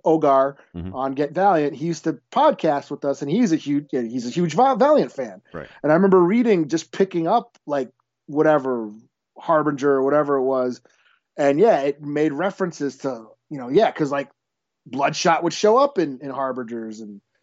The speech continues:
Speaker 1: all that. And, and, yeah, Bloodshot fought the, with the Psyots and all the kids. And that, that's the stuff that I read. I didn't,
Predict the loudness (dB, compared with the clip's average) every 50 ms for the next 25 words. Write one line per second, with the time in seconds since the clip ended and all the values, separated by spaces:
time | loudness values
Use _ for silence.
0 | _ -20 _ _ _ _ _ _ _ _ _ -2 0 0 0 -2 -4 -6 -8 -8
1 | -10 -10 -12 -12 -12 -12 -12 -12 -10 -10 -12 -14 -14 -18 _ _ _ _ _ _
2 | _ _ _ _ _ 2 2 4 4 2 -2 -6 -16 -16 -8 -2 0 0 0 0
3 | 0 0 2 2 0 -2 _ _ _ _ _ _ _ _ _ _ _ _ _ _
4 | _ _ _ _ _ _ _ _ _ -20 -6 0 2 2 2 2 0 -4 -4 -4
5 | -6 -12 -12 -10 -10 -10 -10 -4 -2 0 0 2 2 0 0 0 -2 -4 -4 -6
6 | -4 -4 -2 -2 -2 -4 -4 -6 _ -4 -2 -2 -2 -2 -4 -6 -6 -4 -4 0
7 | 0 0 2 2 2 2 0 -2 -8 _ -14 -14 -4 -2 -2 -2 -2 -4 -2 0
8 | 0 0 0 -2 -6 -10 -8 -6 -4 -2 -2 -2 -4 -6